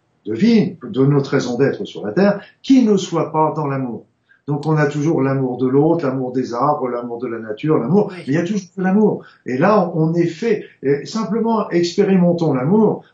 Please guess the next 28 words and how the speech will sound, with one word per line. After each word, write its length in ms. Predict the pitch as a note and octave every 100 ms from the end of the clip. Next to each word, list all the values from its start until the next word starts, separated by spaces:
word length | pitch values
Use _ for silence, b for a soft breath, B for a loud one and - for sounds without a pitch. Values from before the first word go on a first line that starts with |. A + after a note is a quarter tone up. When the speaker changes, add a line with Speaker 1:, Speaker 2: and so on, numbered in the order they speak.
| -
Speaker 1:
Vous 60 |
savez, 180 | C#3 E3+ D3
quand 180 | C#3
on 140 | D#3 D3+
est, 260 | D3+ C3+ B B
quand 200 | - C3
on 80 | C#3+
est 180 | D3+ D3+
un, 260 | D3+ C3+ C3+
dans 180 | C#3+
l'amour 500 | C#3+ D#3 F3 F#3 D3
de, 220 | C3 C#3 C3
de 120 | C3
quelqu'un, 560 | C3 C#3+ C3+ G#3+ G#3 B B -
on, 160 | C3 D#3+
on, 160 | C#3
notre 360 | C3+ C#3+ - C#3
cœur, 260 | C3+ G3 D3+
il 100 | C#3
bondit. 440 | G3 G#3+ A3+ -
Speaker 2:
Oui, 40 | - -
Speaker 1:
Qu'est-ce 300 | G3+ A#3 -
Speaker 2:
tout 40 | A#3
Speaker 1:
qu'on 60 |
Speaker 2:
à 40 | A3
Speaker 1:
est 40 |
Speaker 2:
fait, 240 | - F3
oui. 140 | D#3+